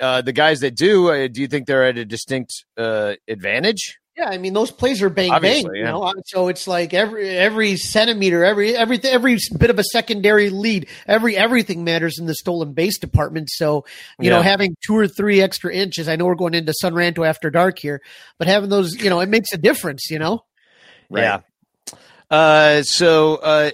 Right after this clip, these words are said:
Speaker 1: and,
Speaker 3: I agree
Speaker 1: and,
Speaker 3: with you. I
Speaker 1: and,
Speaker 3: agree. If
Speaker 1: and he, so you got twenty-eight guys. I mean, I really think they just stack it with righties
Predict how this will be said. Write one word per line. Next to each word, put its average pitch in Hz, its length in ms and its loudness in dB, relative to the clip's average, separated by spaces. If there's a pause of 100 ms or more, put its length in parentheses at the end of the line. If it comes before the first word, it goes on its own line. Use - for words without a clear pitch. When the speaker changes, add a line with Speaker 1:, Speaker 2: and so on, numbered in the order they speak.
Speaker 1:
and, 156 160 -6
Speaker 3:
I 147 80 2
agree 160 220 2
Speaker 1:
and, - 60 0
Speaker 3:
with 107 140 -4
you. 101 80 -6 (160)
I 110 60 -6
Speaker 1:
and, 110 140 -6
Speaker 3:
agree. 180 200 -2
If 117 160 -8
Speaker 1:
and 202 100 -2
he, 196 200 0
so 196 160 -4
you 226 80 -4
got 262 180 0
twenty-eight 185 480 -2
guys. 151 480 2
I 165 60 -6
mean, 160 180 -4
I 196 80 2
really 220 300 2
think 165 240 -6
they 151 120 -2
just 131 240 -6
stack 143 480 -2
it 131 80 -6
with 131 140 -6
righties 123 640 -2